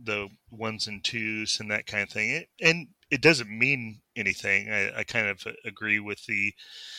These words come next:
uh, analysis that it was, uh, a savvy, uh, media move, but, you know, he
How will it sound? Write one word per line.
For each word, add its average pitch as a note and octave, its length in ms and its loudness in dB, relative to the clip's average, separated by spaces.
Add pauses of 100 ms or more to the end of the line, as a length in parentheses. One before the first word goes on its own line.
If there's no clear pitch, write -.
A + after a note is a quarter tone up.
(240)
uh, G#2 240 2
analysis G#2+ 760 2
that G2+ 200 0
it G2+ 100 2
was, - 520 0 (340)
uh, G2+ 200 0 (100)
a G#2 60 -2
savvy, G#2 680 2 (680)
uh, G#2 100 -2 (180)
media A#2 400 2 (240)
move, G#2 480 -12 (260)
but, A#2 160 6 (800)
you A#2 140 2
know, G#2 100 2
he A#2+ 200 0